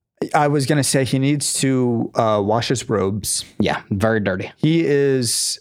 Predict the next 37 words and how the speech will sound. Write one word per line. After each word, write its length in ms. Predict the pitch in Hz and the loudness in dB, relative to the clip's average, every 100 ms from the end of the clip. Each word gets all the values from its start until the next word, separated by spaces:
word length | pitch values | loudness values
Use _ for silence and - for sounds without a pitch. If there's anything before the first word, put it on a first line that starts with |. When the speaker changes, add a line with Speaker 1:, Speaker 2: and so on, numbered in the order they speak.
| - | -2
Speaker 1:
I 140 | 135 | 0
almost 320 | 151 160 156 139 | 2 2 0 0
wanted 160 | 139 | 2
to 60 | 120 | 0
just 220 | 107 - | -2 0
start 260 | 123 120 107 | 0 2 0
ranting 600 | 113 120 113 107 98 123 | 0 0 0 -2 -2 -2
or 60 | |
chanting, 580 | 104 117 110 104 101 107 | 0 0 0 0 -2 -2
uh, 300 | 113 104 101 | 0 2 2
"Ice 220 | 135 131 | 0 -2
King's 300 | - 151 127 | -2 -2 -2
a 40 | 139 | -2
creep. 360 | 147 127 - _ _ _ _ _ _ _ - | -2 -2 -6 _ _ _ _ _ _ _ -6
Wash 300 | 107 113 - | -2 0 -2
your 80 | 120 | -2
robes," 500 | 101 90 92 - - | 0 -2 -4 -6 -8
because 400 | - 113 110 101 | -4 -2 0 0
Speaker 2:
Wash 140 | 98 | -2
your 100 | 107 | -2
robes. 240 | 98 98 120 | -2 0 0
Speaker 1:
you 100 | 139 | 0
look 440 | 139 131 120 113 - _ _ _ - | 0 0 -2 -4 -16 _ _ _ -14
so 500 | - - - 135 131 | -10 -8 -2 0 0
gross, 380 | 123 107 98 - | 0 0 -2 -2
my 120 | 101 | -2
man. 440 | 98 98 98 104 - _ _ _ - | -2 -2 -2 -4 -10 _ _ _ -6
Uh, 340 | 120 113 104 104 - - | -2 0 0 -2 -8 -4
but 120 | 143 | -2
I 140 | 127 139 | 0 0
can't 180 | 226 | -2
even 140 | 196 151 | 0 0
remember. 440 | 147 156 107 - | 0 2 0 0
It 140 | 147 143 | 2 2
was 400 | 139 - - - - | 0 -2 -6 -8 -6
two, 180 | - 190 | 0 2
like, 260 | 160 113 | 2 -2